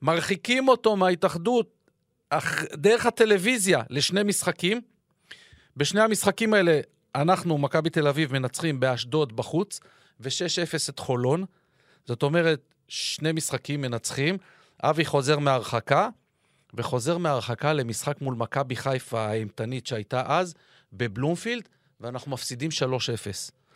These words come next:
הקהל על הגדרות, זורק חפצים. אבי נימני, אז באותם ימים, נמצא ב-,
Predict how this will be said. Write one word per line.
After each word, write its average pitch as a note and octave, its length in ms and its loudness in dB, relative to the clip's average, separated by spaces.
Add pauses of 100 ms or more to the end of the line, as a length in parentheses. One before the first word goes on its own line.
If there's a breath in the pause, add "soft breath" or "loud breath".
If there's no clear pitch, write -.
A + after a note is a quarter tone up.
(220 soft breath)
הקהל C3+ 360 2
על C3+ 140 2
הגדרות, A#2 540 -2
זורק A#2 340 -6
חפצים. D3+ 580 -8 (540)
אבי B2+ 280 0
נימני, E3+ 460 -2 (200)
אז C3 460 0
באותם A#2+ 560 0
ימים, D#3 480 0 (500 soft breath)
נמצא D3+ 480 0 (360)
ב-, A2 520 -4